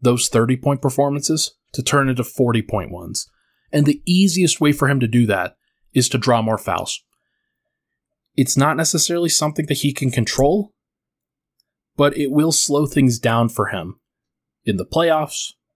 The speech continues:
in the regular season, so that if he is handling a heavier scoring and playmaking load,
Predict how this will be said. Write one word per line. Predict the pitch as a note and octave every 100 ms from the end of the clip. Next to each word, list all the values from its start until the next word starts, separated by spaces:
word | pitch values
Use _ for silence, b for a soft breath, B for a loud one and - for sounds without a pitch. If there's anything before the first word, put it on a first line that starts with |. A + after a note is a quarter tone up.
| _
in | A2
the | F2
regular | F2+ D3+ D#3 D3
season, | C#3 C#3+ C3+ C3 B2+ - _ _ _ _ _ -
so | - B2
that | B2
if | C#3+ E3+
he | - E3+ D3+
is | C#3+ C3+ - _ _ _ _ _ _ -
handling | - D3 E3 D3+ C3+
a | B2 A2
heavier | - C3+ C#3 C#3
scoring | C3 - C3+ B2+ B2+
and | A#2+
playmaking | G#2+ C#3 C3 C3 B2+ G#2
load, | C3+ A2+ F2+